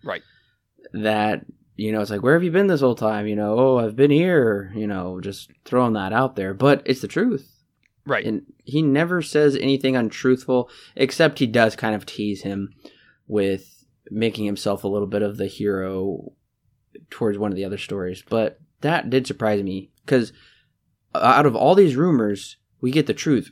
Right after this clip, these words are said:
Speaker 2: really close into the movie.
Speaker 1: Right. Yeah, and, uh, at first, when, you know, Garth says this,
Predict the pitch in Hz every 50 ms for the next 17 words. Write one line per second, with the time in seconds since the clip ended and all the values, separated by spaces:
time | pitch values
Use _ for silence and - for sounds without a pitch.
0 | _ - 107 117 139 147 139 123 113 104 - _ - - 127 113 107 - - 110
1 | 101 95 98 95 98 110 107 92 - - - _ _ _ _ - 196 170 104 -
2 | - _ _ _ - - _ _ 240 247 196 135 147 165 170 175 - 104 98 104
3 | - - - - - - 208 - - - 208 240 285 262 - - - 185 165 165
4 | 170 165 160 156 151 143 139 - _ _ _ _ _ 151 139 131 123 123 123 -
5 | _ _ - 131 - 135 135 127 - - - - - 117 117 110 104 - - 110
6 | 104 104 - - - -